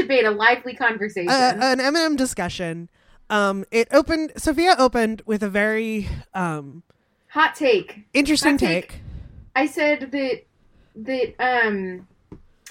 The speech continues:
Speaker 1: peanut butter M and Ms are better than Reese's Pieces.
Speaker 2: Which I, I responded 'cause I have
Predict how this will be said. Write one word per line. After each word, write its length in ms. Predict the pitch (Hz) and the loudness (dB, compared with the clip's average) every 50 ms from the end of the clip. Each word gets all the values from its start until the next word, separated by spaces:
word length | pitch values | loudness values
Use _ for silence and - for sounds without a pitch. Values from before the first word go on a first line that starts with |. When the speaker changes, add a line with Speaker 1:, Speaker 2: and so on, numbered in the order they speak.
| - _ _ _ _ _ _ _ _ | -20 _ _ _ _ _ _ _ _
Speaker 1:
peanut 340 | - - 339 370 359 381 - | -2 2 2 4 4 2 2
butter 200 | 294 277 247 247 | 0 0 2 2
M 200 | - 214 214 208 | 0 0 0 0
and 320 | 202 196 180 175 175 180 | 0 0 -2 -2 -4 -4
Ms 180 | 185 185 175 - - _ _ | -6 -8 -10 -14 -20 _ _
are 180 | 202 196 196 190 | -4 -4 -4 -4
better 360 | 170 170 226 220 226 226 240 | -2 0 2 2 2 2 2
than 160 | 214 214 208 | 0 -2 0
Reese's 360 | 202 190 190 175 - 190 170 | 0 0 0 -2 -4 -10 -14
Pieces. 540 | - - 180 165 160 - - - - - - - - _ _ _ _ - - - - _ _ _ _ _ | -8 -6 -6 -6 -8 -10 -14 -16 -16 -18 -20 -20 -20 _ _ _ _ -20 -20 -20 -20 _ _ _ _ _
Speaker 2:
Which 440 | - 233 330 349 - - - - - - _ _ _ _ _ _ _ _ | 2 4 4 4 4 2 -2 -4 -6 -8 _ _ _ _ _ _ _ _
I, 460 | - 247 269 285 302 320 339 339 311 - | 4 6 6 6 6 4 2 0 -2 -2
I 60 | - 233 | 0 0
responded 600 | 247 269 320 - - 320 277 226 196 185 190 - | 0 0 0 0 0 0 2 2 0 -2 -4 -2
'cause 160 | - 277 240 | -2 0 0
I 140 | 202 202 220 | 2 2 0
have 420 | 220 226 240 247 247 233 220 - | 0 0 0 0 0 -2 -6 -12